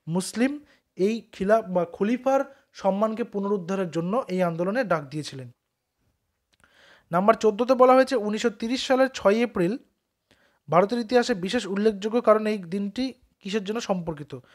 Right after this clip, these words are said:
উনিশশো তিরিশের ছয় এপ্রিল, আজকে আমরা আলোচনা করলাম, তাই তো? সঠিক উত্তর হবে মহাত্মা গান্ধীর ডান্ডি অভিযানের সঙ্গে, অর্থাৎ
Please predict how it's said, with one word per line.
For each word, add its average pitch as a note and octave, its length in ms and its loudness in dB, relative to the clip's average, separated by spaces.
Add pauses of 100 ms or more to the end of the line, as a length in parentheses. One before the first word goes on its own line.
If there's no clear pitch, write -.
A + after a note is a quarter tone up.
(300)
উনিশশো F3+ 200 -4
তিরিশের G3+ 340 -6
ছয় F#3 240 -2
এপ্রিল, F3 180 -4
আজকে F3 220 -4
আমরা G#3 120 6
আলোচনা G3+ 260 2
করলাম, A3+ 400 0 (200)
তাই F#3 120 0
তো? B3+ 200 2 (640)
সঠিক A3+ 340 2
উত্তর C4+ 260 2
হবে G3+ 240 4 (840)
মহাত্মা F#3+ 580 4
গান্ধীর A#3 420 4 (1000)
ডান্ডি G3 520 4
অভিযানের F#3+ 380 2
সঙ্গে, D#3+ 320 -4
অর্থাৎ G#3+ 220 0